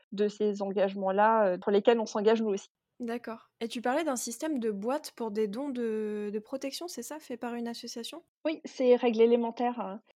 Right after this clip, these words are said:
Speaker 1: Sur le site de Règles Élémentaires, c'est possible, en fait, d'organiser des, heu, des distributions et ils mettent, heu, alors, il y a déjà pas mal de boîtes qui sont à la disposition de, de tout le monde, heu, à Paris, région parisienne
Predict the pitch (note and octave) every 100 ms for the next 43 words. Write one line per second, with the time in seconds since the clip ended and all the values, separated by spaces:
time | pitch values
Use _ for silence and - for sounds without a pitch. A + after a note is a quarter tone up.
0 | _ - - A#3 B3 B3+ C4 A3 A3+ A3
1 | A3 A3 G#3+ G#3+ C#4+ D4+ B3 - G3+ G#3
2 | G3+ C#4 B3+ G#3 G3+ G#3 G3+ G3 G#3 G#3
3 | A3 B3 B3 G3+ F#3+ F#3 F#3 F3+ G3 G3+
4 | - G3+ G3+ - C#4 - _ _ - G3
5 | G3+ G#3 G#3 G#3+ A3 A3+ G#3 G3 F#3+ F#3
6 | F3+ F3+ F3+ G3+ A3 A3 C4 - G3+ G3+
7 | G3+ G3 G3 A#3 C4 - F3+ - - F#3+
8 | F#3 F#3 - B3 B3 G3 F#3+ - G#3 G3
9 | G3 - A3+ A3 F3 F3 E3+ C2 - -
10 | - - - - - A3 F3+ E3+ E3+ -
11 | G#3+ A3 A#3 B3 B3 G#3+ F#3+ F#3+ F#3 _
12 | _ - F3+ F#3+ F#3+ A3+ A#3 A3 G3+ G3
13 | F#3+ G3 G3 G#3+ A3+ B3+